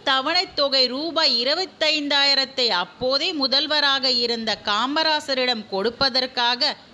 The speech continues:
எம் ஜி ஆர் காமராசரின் வீட்டிற்கு சென்றார். காமராசர் வெளியூர் பயணத்திற்காக எழும்பூர் ரயில் நிலையத்திற்கு போய்விட்ட தகவல் அறிந்ததும், சற்றும் தாமதமின்றி எழும்பூருக்கு போய் ரயிலில் அமர்ந்திருந்த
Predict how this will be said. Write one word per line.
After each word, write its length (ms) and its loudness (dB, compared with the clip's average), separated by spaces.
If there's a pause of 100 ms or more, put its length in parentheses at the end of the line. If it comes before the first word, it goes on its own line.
எம் 300 0
ஜி 200 0
ஆர் 200 2 (120)
காமராசரின் 800 0
வீட்டிற்கு 460 -4
சென்றார். 600 0 (560)
காமராசர் 840 0
வெளியூர் 520 0
பயணத்திற்காக 920 0
எழும்பூர் 500 0
ரயில் 320 2
நிலையத்திற்கு 720 0
போய்விட்ட 600 -2
தகவல் 560 0
அறிந்ததும், 760 0 (340)
சற்றும் 760 -2 (100)
தாமதமின்றி 1120 2
எழும்பூருக்கு 720 0 (140)
போய் 400 0
ரயிலில் 600 0
அமர்ந்திருந்த 680 2